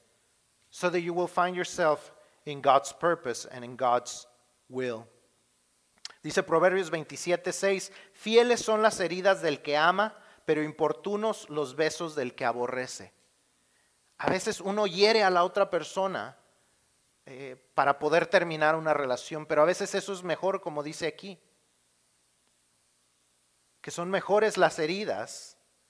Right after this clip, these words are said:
del que ama. Si ver-, en verdad amamos a la persona y, y sabemos que esa relación no va para ningún lado, lo mejor que podemos hacer por esa persona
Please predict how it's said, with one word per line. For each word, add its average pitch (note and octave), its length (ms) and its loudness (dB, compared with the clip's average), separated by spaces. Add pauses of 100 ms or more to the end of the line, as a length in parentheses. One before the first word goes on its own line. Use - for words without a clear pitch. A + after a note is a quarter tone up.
(540)
del C#3 200 -8
que C#3 120 -8
ama. C3+ 280 -2
Si F#3 140 -8
ver-, F#3 240 2
en F3+ 140 -4
verdad G3 360 4
amamos A3 360 0
a G3 60 2
la E3+ 160 2
persona G3 460 -2 (340)
y, G3 220 -6
y F3+ 80 -4
sabemos A3 480 4
que G#3+ 100 0
esa G#3+ 200 4
relación G3 420 0
no G3+ 100 -2
va G3+ 140 2
para F#3+ 180 4
ningún F3 280 -8
lado, G3 180 2
lo F3+ 100 -2
mejor E3+ 320 -2
que G#3 80 -8
podemos F#3 320 -6
hacer G3+ 240 -4
por D#3+ 140 -4
esa D#3+ 160 -6
persona C#3+ 560 -10